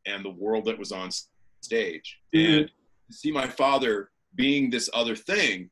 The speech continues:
Speaker 1: it struck a chord. At five years old, I, I knew that's where I wanted to be, and I wanted to be a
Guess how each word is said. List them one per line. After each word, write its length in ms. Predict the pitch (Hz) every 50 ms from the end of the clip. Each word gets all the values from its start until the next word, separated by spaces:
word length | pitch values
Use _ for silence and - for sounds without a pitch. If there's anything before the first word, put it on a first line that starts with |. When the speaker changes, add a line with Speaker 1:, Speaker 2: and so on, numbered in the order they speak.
| _ _ _
Speaker 1:
it 240 | 107 107 104 101 - - _ _ _ _
struck 360 | - - - 139 117 117 120
a 40 | 110
chord. 300 | - - 151 143 117 - -
At 120 | 110 -
five 320 | - - 139 143 151 151 147
years 200 | 151 151 123 156
old, 300 | 156 143 117 92 - - -
I, 200 | 98 110 113 113 - -
I 120 | 107 110 110
knew 560 | 113 117 120 131 139 139 131 110 101 101 - _ _ _ _ _ _ _ _ _ _ _ _ _ _ _ _ _ _ _ _ _ _ 113
that's 360 | 113 117 113 - - - - -
where 120 | 117 110
I 80 | 110 113 110 107
wanted 220 | 110 113 113 110 107
to 80 | 110
be, 280 | 98 92 107 107 117 107
and 100 | 110 104 104 - -
I 60 | 107
wanted 180 | 107 110 110 110
to 100 | 107 110
be 20 |
a 40 | 104